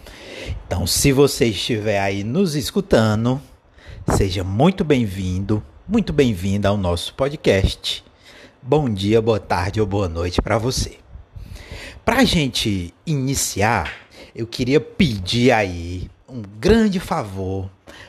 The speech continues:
pra você, meu amigo e minha amiga que tá escutando. Lá no YouTube, procure o nosso canal, canal do Lebil U F C,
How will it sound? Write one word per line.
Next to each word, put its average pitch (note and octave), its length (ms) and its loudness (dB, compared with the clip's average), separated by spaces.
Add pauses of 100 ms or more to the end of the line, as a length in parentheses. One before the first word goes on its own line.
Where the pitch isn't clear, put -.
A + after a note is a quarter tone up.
(140)
pra C3+ 180 2
você, A2 520 0
meu A#2+ 180 2
amigo G2 320 -4
e G2+ 60 -4
minha G2+ 160 -2
amiga F2 260 -2
que F2 100 -8
tá F#2+ 200 -4
escutando. - 720 -6 (880)
Lá C#3 320 4
no B3 140 4
YouTube, G#2+ 840 -2 (580)
procure G3 640 4
o F3+ 100 0
nosso D#3 420 0
canal, G#2 680 0 (120)
canal G2+ 540 0
do A#2 120 0
Lebil G#2+ 600 2
U G2+ 80 -2
F G#2 180 -6
C, E2+ 440 -6